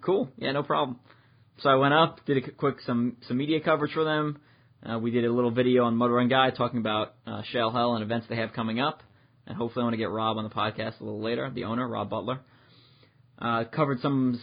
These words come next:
Synergy Sports Products, one of my sponsors, who also makes some great training tools. And then, uh, with my dad as my pit crew, uh, I started the <laughs> race,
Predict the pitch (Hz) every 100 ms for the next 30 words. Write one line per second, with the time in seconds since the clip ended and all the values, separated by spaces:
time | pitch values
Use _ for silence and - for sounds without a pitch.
0 | - 143 123 120 151 151 - 156 160 165
1 | - 117 120 113 110 127 131 139 156 123
2 | 117 117 120 110 107 - 110 101 - -
3 | 120 113 - 123 131 139 160 156 156 -
4 | - _ _ _ _ _ _ - - -
5 | - - - - - - - 131 131 139
6 | 147 143 139 127 - _ - 113 113 123
7 | 131 127 127 127 139 143 139 123 165 160
8 | 233 233 214 - _ - 113 110 110 107
9 | 104 110 - _ _ _ _ _ _ -
10 | - 139 139 139 139 180 226